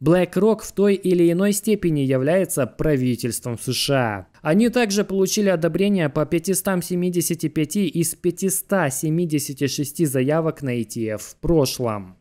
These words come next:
Скажу лишь одно. Шансов на то, что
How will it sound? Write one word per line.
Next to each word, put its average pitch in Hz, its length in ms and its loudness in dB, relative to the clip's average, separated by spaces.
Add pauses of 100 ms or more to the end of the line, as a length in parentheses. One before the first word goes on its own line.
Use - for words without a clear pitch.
(120)
Скажу 196 380 2
лишь 214 200 4
одно. 170 580 0
Шансов 196 520 0
на 180 140 0
то, 196 220 4
что - 220 -4